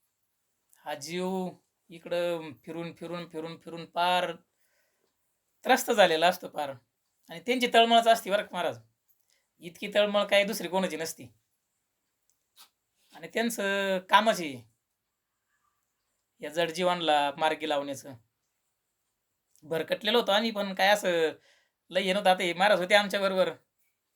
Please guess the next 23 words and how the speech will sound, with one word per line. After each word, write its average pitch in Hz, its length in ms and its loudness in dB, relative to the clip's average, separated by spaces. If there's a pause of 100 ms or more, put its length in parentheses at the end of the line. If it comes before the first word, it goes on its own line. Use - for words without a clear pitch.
(1200)
त्यांना 214 220 -8
माहिती 220 220 -4
आहे. 180 100 -2
फक्त 175 200 -6
होतो 185 260 0
तिथं, 240 220 4
म्हणून 190 160 -2
होतो 185 240 0
फक्त. 190 220 -2 (600)
थोडाफार 175 340 0
परमार्थ 202 460 2
शिकलो 190 240 -6
बा 190 100 6
तिथं, 185 260 0
बाकीचं 180 460 2
चुकीच्या 180 360 -2
वळणाला 180 280 2
तर 190 80 -8
नाही 196 160 -2
गेलोय. 190 200 0 (2500)
मग 151 160 -20
त्याच्यानंतर 196 460 -4
परत 202 240 0